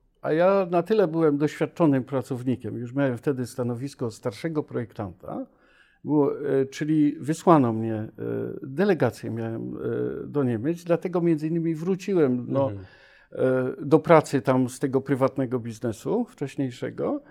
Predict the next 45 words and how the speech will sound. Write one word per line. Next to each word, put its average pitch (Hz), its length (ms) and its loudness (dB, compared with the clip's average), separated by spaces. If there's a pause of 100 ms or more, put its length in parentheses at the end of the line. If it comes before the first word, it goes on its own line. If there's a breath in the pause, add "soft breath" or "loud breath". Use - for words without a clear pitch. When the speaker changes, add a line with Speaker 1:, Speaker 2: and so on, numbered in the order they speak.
(180 soft breath)
Speaker 1:
żeby 247 220 -2
wyjechać, 165 520 2
no 156 80 -2
bo 262 100 -4
tam 285 160 2
się 165 160 -2
zarabiało 135 500 2
kasę, 139 420 -4
a 185 80 2
swoją 190 320 2
drogą 165 340 0
to 185 140 -4
wiedziałem, 151 480 2
że 156 120 -2
były 151 220 2
takie 156 280 -2
czasy, 147 380 -4 (280 loud breath)
że 165 140 0
trudno 190 400 6
było 135 360 0
przeżyć 127 440 0
w - 80 -20
Polsce 143 480 -2 (240 soft breath)
na 175 100 0
kartkach, 160 500 0
no 131 120 -4
więc 139 240 -2 (320 soft breath)
tutaj 170 300 4
rodzina 139 400 4
przez 135 260 -2
ileś 143 300 0
lat 135 260 2
miała 123 260 0
się 147 140 -12
dobrze 156 360 4
moja, 110 320 -4
tak? 143 360 -8
No, 123 80 -8
no 120 100 -6
bo 127 260 -4
Speaker 2:
Mhm. 110 280 -14
Speaker 1:
nie 139 140 6
tylko 175 340 4
jak 127 220 2
byłem, 147 480 6